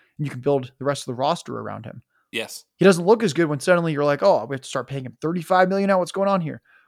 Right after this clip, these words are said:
Speaker 1: But I think Daniel Jones, you can get him for around twenty. And I think if they're making the playoffs, it's gonna be really, really difficult not to say, "Hey, let's just build a juggernaut around this guy." And it's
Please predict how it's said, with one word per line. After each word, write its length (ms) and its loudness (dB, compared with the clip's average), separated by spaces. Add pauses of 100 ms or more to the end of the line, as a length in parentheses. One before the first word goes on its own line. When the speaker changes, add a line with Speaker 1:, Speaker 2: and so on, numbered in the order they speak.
Speaker 1:
But 80 -2
I 100 0
think 160 -4
Daniel 260 -2
Jones, 260 -4
you 80 -8
can 100 -10
get 140 -6
him 100 -4
for 200 -8
around 240 -8
twenty. 400 -14 (640)
And 380 -2
I 120 -2
think 120 0
if 80 -10
they're 120 0
making 200 0
the 80 -4
playoffs, 420 0
it's 140 -14 (140)
gonna 160 -8
be 200 -18 (180)
really, 340 0
really 280 2
difficult 460 -6
not 200 -6
to 100 -12
say, 240 -4
"Hey, 260 -2 (800)
let's 160 4
just 200 -6
build 200 4
a 60 -2
juggernaut 520 -4
around 340 -8
this 220 -8
guy." 300 -8 (440)
And 480 -2
it's 220 -4